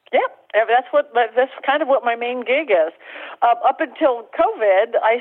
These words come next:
see, I literally, for local people, I see them in my dining room. They come, come to my little nineteen twenties house, and we sit there. And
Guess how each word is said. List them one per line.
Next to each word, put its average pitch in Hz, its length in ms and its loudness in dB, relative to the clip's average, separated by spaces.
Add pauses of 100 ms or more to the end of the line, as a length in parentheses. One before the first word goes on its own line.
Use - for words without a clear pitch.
see, 233 180 -8
I 214 220 2
literally, 214 580 0 (200)
for 233 120 0
local 233 360 2
people, 240 340 0
I 208 180 2
see 262 80 -6
them 254 180 0
in 254 80 -4
my 262 120 0
dining 262 340 2
room. 170 180 -6
They 156 100 -4
come, - 260 -8
come 190 180 -2
to 226 60 -8
my 208 140 -2
little 208 180 -2
nineteen 202 360 -6
twenties 208 280 -4
house, 202 280 0
and 214 80 -10
we 185 180 -6
sit 190 140 -6
there. 214 220 2 (580)
And 190 460 0